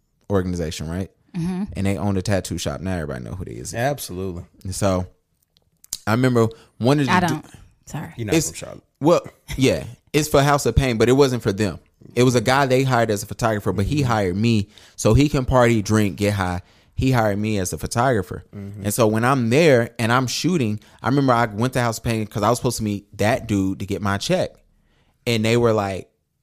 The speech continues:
Speaker 1: "Yo, your watermark is on here." I was like, "Okay, y'all haven't paid me." I have the pictures without the watermark. And I remember,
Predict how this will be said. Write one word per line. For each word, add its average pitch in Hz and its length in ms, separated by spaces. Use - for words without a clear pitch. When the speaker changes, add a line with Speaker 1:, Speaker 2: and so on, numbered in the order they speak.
Speaker 1:
"Yo, 127 380
your 110 180
watermark 123 500
is 90 100
on 87 140
here." 85 140
I 110 100
was 143 80
like, 135 180
"Okay, 139 520
y'all 117 160
haven't 127 220
paid 151 260
me." 95 180
I 104 80
have 117 140
the 113 80
pictures 107 280
without 104 260
the 107 80
watermark. 98 460
And 98 120
I 107 60
remember, 110 420